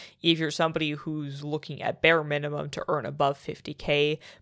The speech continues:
but ideally break into the six figures, then this is something that can act as a vehicle to allow for that, especially if you also have other passive income opportunities on the side that you're pursuing.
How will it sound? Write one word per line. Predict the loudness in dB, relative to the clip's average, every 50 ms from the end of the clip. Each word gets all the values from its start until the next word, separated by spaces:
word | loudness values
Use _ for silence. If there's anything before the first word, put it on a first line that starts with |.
| _ 4
but | 8 8 8 8 6 6
ideally | 4 4 4 2 0 0 0 0 0 -4
break | -2 -2 0 0 0 -2 -8
into | -10 -10 -8
the | -8 -8
six | -8 -8 -8 -10 -10 -10 -8
figures, | -8 -8 -6 -6 -6 -6 -6 -6 -8 0
then | 0 0 0 0 -4
this | -8 -10 -10 -8
is | -8
something | -4 -4 -4 -4 -4 -4 -6 -4 -6 -8 -12 -6 0
that | 0 0 0 0 -4
can | -6 -6 -4 0
act | 0 0 0 0 -4 -10
as | -10 -10
a | -10 -8
vehicle | -8 -8 -8 -8 -10 -12 -14 -14
to | -12 -12 -10 -8
allow | -4 -2 0 0 0 -2
for | -4 -8 -6
that, | -4 -2 0 0 -2 -4 -8 -14 -16 -16 -10 2 2
especially | 2 4 6 6 6 6 4 2 2 2 0
if | 0 -2
you | -4 -2 0
also | 0 0 0 -2 -4
have | -2 0 0 -2 0 0
other | 0 2 2 2 -2 -4
passive | -4 -6 -2 0 0 0 0 -2 -6 -8 -8 -8
income | -10 -10 -10 -10 -8 -8 -6 -4 0 0
opportunities | 2 2 0 -2 -2 -4 -6 -6 -8 -6 -6 -6 -8 -8 -2 2
on | 2 2 2
the | 2 0
side | -2 -2 -2 0 -2 -4 -2 -4
that | -6 -6
you're | -6 -8
pursuing. | -8 -6 -8 -6 -4 -4 -4 -4 -6 -8 -10 -12